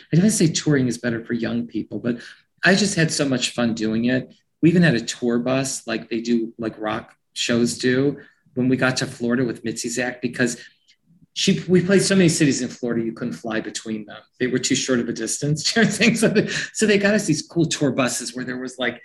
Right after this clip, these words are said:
you know, a kitchen on it and these, these tables, and we play games and stuff. So I think that touring is hard, but I always made it so much fun.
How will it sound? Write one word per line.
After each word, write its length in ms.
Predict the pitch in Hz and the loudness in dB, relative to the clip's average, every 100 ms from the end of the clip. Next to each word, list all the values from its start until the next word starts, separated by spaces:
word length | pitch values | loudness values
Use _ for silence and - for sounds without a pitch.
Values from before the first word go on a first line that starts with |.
| - _ _ | -20 _ _
you 40 | 160 | 4
know, 120 | 147 | 4
a 60 | 131 | 2
kitchen 360 | - 170 156 | -2 0 0
on 220 | 139 131 135 | 0 0 0
it 160 | 131 | -2
and 140 | 127 120 | -6 -8
these, 300 | 123 117 - - _ - - - - - - | -10 -10 -14 -18 _ -14 -12 -12 -16 -18 -8
these 220 | 123 120 | -6 -6
tables, 600 | - - 156 131 131 131 | -8 -2 -2 0 -4 -4
and 120 | 123 117 | -8 -10
we 120 | 113 _ _ _ _ | -12 _ _ _ _
play 160 | 131 123 | -6 -6
games 420 | 113 113 117 117 | -4 -6 -6 -8
and 100 | 123 | -10
stuff. 320 | - 127 123 | -8 -6 -6
So 360 | - 131 120 117 _ _ _ _ - - _ | -4 -2 -2 -4 _ _ _ _ -20 -20 _
I 100 | 135 | -2
think 340 | 131 147 135 139 | 0 0 -2 0
that 260 | 120 117 - - _ _ _ _ | -2 -2 -12 -20 _ _ _ _
touring 340 | - 147 151 147 | -2 4 4 4
is 160 | 120 - | 2 -2
hard, 300 | - 127 117 | -2 -2 0
but 120 | 113 | -2
I 20 | |
always 240 | 131 139 131 | -2 -2 -2
made 140 | 117 | -4
it 100 | 110 | -4
so 220 | - - | -6 -4
much 240 | 117 101 - | -4 -4 -6
fun. 380 | - 101 104 | -8 -12 -12